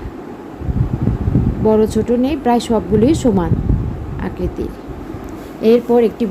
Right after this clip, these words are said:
বলে আমগুলো আমি নিয়ে নেব। এরপর এখানে প্রায়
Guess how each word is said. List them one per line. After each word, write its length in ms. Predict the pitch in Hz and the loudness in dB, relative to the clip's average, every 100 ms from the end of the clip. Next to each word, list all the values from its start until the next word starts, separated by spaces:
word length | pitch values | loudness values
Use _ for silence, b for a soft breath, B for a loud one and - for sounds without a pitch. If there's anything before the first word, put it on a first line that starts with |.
| 190 | 2
বলে 260 | 185 202 262 370 202 | 4 2 0 -2 -2
আমগুলো 300 | 196 190 202 220 | 0 2 4 4
আমি 140 | 220 311 339 220 | 2 2 2 2
নিয়ে 240 | 220 208 | 2 2
নেব। 200 | 202 180 175 208 - - B B - 240 | 2 2 -2 -6 -8 -8 B B 2 2
এরপর 240 | 254 277 214 | 4 4 4
এখানে 240 | 202 190 196 | 2 0 0
প্রায় 340 | 196 180 170 | 0 0 0